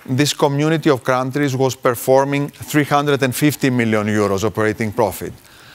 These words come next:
So already, two thousand seventeen, we were forty percent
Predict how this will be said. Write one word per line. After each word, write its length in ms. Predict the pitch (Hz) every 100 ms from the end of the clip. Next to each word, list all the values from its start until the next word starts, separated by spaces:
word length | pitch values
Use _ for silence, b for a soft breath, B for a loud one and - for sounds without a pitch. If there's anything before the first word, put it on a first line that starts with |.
| B B -
So 200 | - 131
already, 580 | 127 131 151 165 214 214 - - _ _ _ _ _ - - -
two 80 | -
thousand 400 | 127 151 147 143
seventeen, 680 | - 135 123 117 135 147 135
we 160 | 123
were 300 | 117 127 139
forty 580 | - - - 147 151 143
percent 640 | 135 120 - 123 123 127